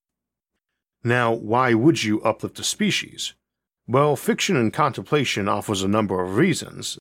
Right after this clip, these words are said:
some more logical than others, though in this case, since we're talking motivations, where logic need not rigorously apply.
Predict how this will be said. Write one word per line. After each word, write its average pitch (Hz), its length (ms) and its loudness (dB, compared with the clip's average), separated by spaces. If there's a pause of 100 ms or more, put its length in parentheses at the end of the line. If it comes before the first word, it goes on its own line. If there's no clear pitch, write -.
some 107 340 0
more 98 280 0
logical 104 460 -2
than 92 180 -12
others, - 480 -2 (460)
though 139 200 4
in 151 120 4
this 220 180 4
case, 104 320 -2
since - 300 -2
we're 107 100 2
talking 107 420 0
motivations, 101 720 0 (180)
where 127 200 6
logic 120 480 2
need 113 140 4
not 107 240 2
rigorously 104 500 -2
apply. 107 640 -2